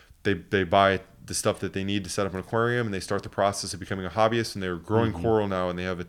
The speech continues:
Speaker 1: a tank in their house. And they went from someone that never saw the ocean, maybe never even still has seen the ocean. Now they're a stakeholder. They care about coral reefs now. They care
Speaker 2: Mm-hmm.
Speaker 1: about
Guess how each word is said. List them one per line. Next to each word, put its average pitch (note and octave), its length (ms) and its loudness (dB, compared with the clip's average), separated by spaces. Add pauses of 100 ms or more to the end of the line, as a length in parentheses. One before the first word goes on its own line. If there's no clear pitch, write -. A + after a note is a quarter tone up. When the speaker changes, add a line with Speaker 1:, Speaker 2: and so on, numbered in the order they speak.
(120)
Speaker 1:
a - 60 -12
tank A#2+ 280 -4
in G#2+ 60 -6
their G#2 100 -2
house. G#2 340 0 (540)
And F#2+ 380 0 (160)
they B2 100 2
went C#3+ 160 2
from A2 140 -6
someone B2 320 2
that F#2+ 240 0 (360)
never A2 460 2 (300)
saw B2 500 8
the G2 140 2
ocean, G2 440 0
maybe C#3 240 4
never A#2+ 260 4
even A#2 140 2
still B2 180 0
has A#2 120 0
seen F3+ 220 2
the C3+ 100 4
ocean. F#2 400 -2 (800)
Now A#2+ 180 6
they're C3 140 6
a G2 40 0
stakeholder. F#2 720 0
They G#2 100 0
care C3+ 220 2
about A2+ 220 4
coral G2 240 2
reefs F#2 220 -4
now. E2+ 300 -6
They G2+ 120 -4
care G2 160 0
Speaker 2:
Mm-hmm. B2 80 6
Speaker 1:
about G2 320 2